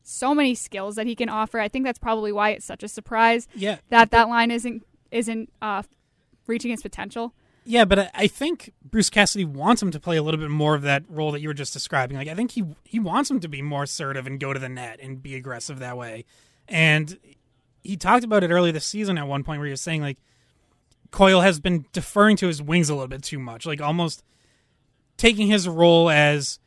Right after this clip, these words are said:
Speaker 2: "Okay, what do my wings need? How can I, he-, you know, help them play their game?" And in the process, he wasn't playing his game. And then it seemed like that had started to change. He had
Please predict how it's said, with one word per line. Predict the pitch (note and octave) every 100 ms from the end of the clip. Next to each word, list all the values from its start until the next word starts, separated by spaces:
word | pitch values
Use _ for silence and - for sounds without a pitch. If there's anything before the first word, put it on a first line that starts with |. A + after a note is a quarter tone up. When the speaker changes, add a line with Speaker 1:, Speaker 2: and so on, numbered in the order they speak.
| _ F#3
Speaker 2:
"Okay, | E3+ E3
what | D3+ F3
do | A3
my | G3+ F#3 E3+ E3+
wings | D3 F3 F3 D3+ C#3
need? | D3 D3 C3+ A#2 -
How | F3 E3
can | F#3
I, | F3+ E3+
he-, | D3+ - _ _ - -
you | F#3+
know, | D#3+ C3 B2 _
help | F#3+ E3
them | F#3 E3+
play | - D#3+
their | D3+ D#3+
game?" | C#3+ C3 - _ -
And |
in | G3
the | F3
process, | - G#3+ - F#3+
he | F#3+
wasn't | F3+ F3
playing | F3+ E3 B2+
his | E3 C#3+
game. | B2 G2 G#2+ _ _ _ _
And | G#3 A3+
then | A#3
it | -
seemed | - C#4 C#4+
like | A#3+
that | A3+
had | G#3+
started | - - A3 A#3
to | G3+
change. | - - F#3 D#3+ D3 C#3+
He | E3
had | D#3+ D#3 D3+